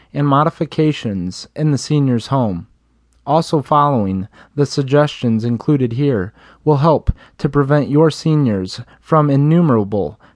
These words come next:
common hazards that may lead to disabling or, in rare cases, fatal falls.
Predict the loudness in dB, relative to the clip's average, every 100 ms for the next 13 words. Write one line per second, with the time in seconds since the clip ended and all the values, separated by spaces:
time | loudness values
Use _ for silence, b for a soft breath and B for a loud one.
0 | _ -2 0 2 0 0 -2 -2 -6 -8
1 | -16 b b b 0 2 2 2 0 0
2 | -4 -10 -6 0 0 0 0 0 0 -2
3 | -2 -6 -10 B B 2 4 4 0 -2
4 | 0 2 0 -2 -2 0 0 -2 -6 -6
5 | -12 b b _ 2 2 0 -2 -2 0
6 | -2 -4 -14